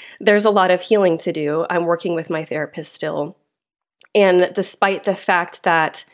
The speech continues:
I can continue to achieve a lot and hit big milestones in my business, I am still struggling. And that's okay. I do not expect to feel better overnight.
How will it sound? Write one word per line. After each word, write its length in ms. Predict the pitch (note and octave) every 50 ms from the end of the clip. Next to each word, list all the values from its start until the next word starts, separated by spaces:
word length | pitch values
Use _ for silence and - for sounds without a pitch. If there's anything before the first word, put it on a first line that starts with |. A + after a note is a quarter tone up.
| _ _ _ _ _ _ _ _
I 140 | - F#3+ F#3
can 200 | F#3 - G#3+ F#3
continue 500 | F#3 - F#3+ F3+ F3+ - G3 F#3 F3+ F#3
to 180 | F3+ - - F3+
achieve 440 | E3 E3+ - - - G3 F#3+ F3+ F3+
a 60 | F3
lot 640 | E3 E3+ E3+ F3+ E3+ - - - - - - - - _ _ _ _ _ _ _ _ -
and 140 | G3 F#3 F3+
hit 400 | - - - A#3 A3+ - _ -
big 200 | G#3 G3+ G3+ F#3
milestones 640 | F#3+ F3 E3+ F3 F#3 G3 G3 - - F#3 E3+ E3+
in 100 | - F3
my 140 | E3+ E3 D#3
business, 680 | D3+ - F#3 F#3+ F#3+ F3+ D#3+ - - G3 - - - - - _ _ _ _ _ _ _ _ _
I 160 | - G3 F#3
am 300 | F3+ - G3 G3 G#3 A3
still 300 | G#3 - - - F3 C#3
struggling. 720 | C3+ - - F3 B2+ B2 - - - - C2+ - G3+ G#3 G#3 _ _ _ _ _ _ _ _ _ _ _ _ -
And 120 | G#3 G#3
that's 180 | G#3+ G#3+ G#3+ A#3+
okay. 560 | G#3 G3 - - G#3+ F#3+ E3 D3+ F3+ G3+ - _
I 100 | - G3+
do 120 | G3+ G#3+ G#3
not 220 | G3 F#3+ F3+ F3+
expect 400 | E3+ F3 - - - F3+ - - -
to 80 | F#3+
feel 200 | F3+ - F#3 E3
better 280 | E3 D#3+ D#3+ E3 D#3+ D3+
overnight. 680 | D#3+ D#3+ - D#3+ D#3 D#3 D3+ D3+ D3+ C#3 - - -